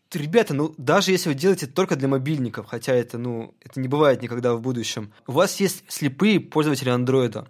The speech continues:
у которых есть очень хитрая система вывода текста, и которой нужен настоящий текст, а не рисунок. И что, конечно же, поражает в вебе, то, что,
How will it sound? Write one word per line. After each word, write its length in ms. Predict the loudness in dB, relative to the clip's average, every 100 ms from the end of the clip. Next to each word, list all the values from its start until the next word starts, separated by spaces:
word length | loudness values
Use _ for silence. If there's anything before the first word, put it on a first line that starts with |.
| -14
у 60 |
которых 460 | -8 -2 0 0 -2
есть 440 | 0 0 -2 -8 -6
очень 240 | -4 -4
хитрая 340 | -4 -2 -2 -2
система 440 | -2 0 2 2
вывода 320 | 2 2 0
текста, 360 | 2 0 2 -2
и 80 | -2
которой 340 | 0 2 4
нужен 300 | 4 2 0
настоящий 800 | 0 -2 0 2 4 2 -2 -8
текст, 300 | -8 -8 -8 -10
а 80 | -8
не 120 | -6
рисунок. 480 | -6 -4 -4 -6 -16 _
И 520 | -2 0 2 2 0 -6 -14
что, 360 | -8 2 4 4
конечно 420 | 2 0 0 0
же, 300 | 2 2 0 _ 2
поражает 540 | 4 6 6 6 4
в 60 | 2
вебе, 400 | 2 2 -2 -4 -4
то, 140 | -2
что, 420 | 0 2 2 2